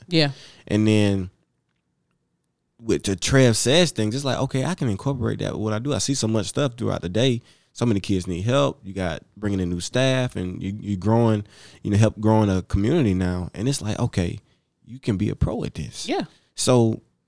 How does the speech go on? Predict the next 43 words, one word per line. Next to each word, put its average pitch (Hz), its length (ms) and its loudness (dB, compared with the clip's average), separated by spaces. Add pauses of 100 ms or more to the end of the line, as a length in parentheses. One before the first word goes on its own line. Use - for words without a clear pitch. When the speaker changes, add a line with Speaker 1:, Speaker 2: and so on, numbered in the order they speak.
(100)
Speaker 2:
when 92 200 -4
I 185 120 4
do 156 140 8
these 147 160 6
Trev 160 260 2
Says 160 180 0
things, 143 180 -2
I 147 60 4
try, 143 360 4
I 104 60 -2
try 147 260 2
my 127 160 2
best 104 400 2
to 92 80 -2
have 90 280 -2
fun 104 320 -2
with 98 140 0
it 92 200 -4
and 85 220 -6
laugh 95 380 -2
and 87 140 -6
joke 95 160 0
Speaker 1:
I 233 60 6
like 165 200 0
Speaker 2:
and - 40 -4
Speaker 1:
'em. 95 80 -2
Speaker 2:
play. 87 180 -6 (400)
Like, 107 180 -2
it's 131 220 6
just, 117 440 4 (300)
life 104 280 2
is 87 80 -2
short. - 400 -2
So 95 340 -2 (500)
you're 139 200 6
not 147 180 6
gonna 101 180 6
ever 117 240 8
get 101 220 4
anything 98 640 2
negative 101 420 4
from 90 280 -2
me. 92 440 2